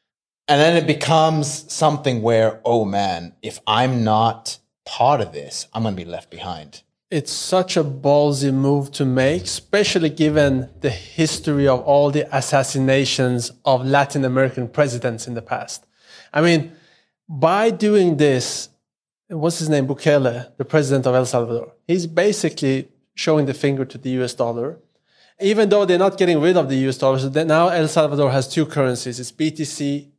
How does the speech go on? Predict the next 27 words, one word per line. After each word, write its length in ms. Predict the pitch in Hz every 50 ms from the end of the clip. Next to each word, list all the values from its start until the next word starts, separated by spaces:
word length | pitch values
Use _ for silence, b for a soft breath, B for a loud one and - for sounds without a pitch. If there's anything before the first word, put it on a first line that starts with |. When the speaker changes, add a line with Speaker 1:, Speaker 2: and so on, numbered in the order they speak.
| _ _ _
Speaker 2:
and 380 | 143 139 139 135 135 135 135
Speaker 1:
And 160 | 110 107 95 90
the 60 | 87
Speaker 2:
U 140 | - 170 -
S 40 |
D. 60 | 143 139
Speaker 1:
U 60 | 139
S 140 | 135 - -
D. 240 | - 127 117 - - _
Yeah. 280 | 82 76 71 67 - - _ _ _ _ _ _ _ _ _ _
Speaker 2:
So 460 | - - 170 151 151 147 143 139 B B B B B B B B B B B B _ _
what 380 | - 156 143 160 202 220 220
he's 220 | - 226 185 156 143
doing 580 | 143 160 165 175 165 151 139 135 131 131 - _
is 580 | _ 165 147 139 135 131 131 131 127 - - - _ _ _ _ _ _
he's 320 | - - - 170 180 170 -
completely 540 | - - 156 135 - - 160 156 156 165 139
separating 520 | - - 147 - - 143 131 - 147 131
him-, 160 | - - 139
himself 520 | 131 123 131 131 127 - - 131 127 123 -
from 140 | - 127 120
the 60 | 123 127
U 140 | 127 127 123
S 120 | 120 -
dollar 400 | - 131 117 113 117 113 120 - 147
and 200 | 156 151 147 151
creating 800 | - - 165 180 208 240 233 - - 143 131 131 135 143 147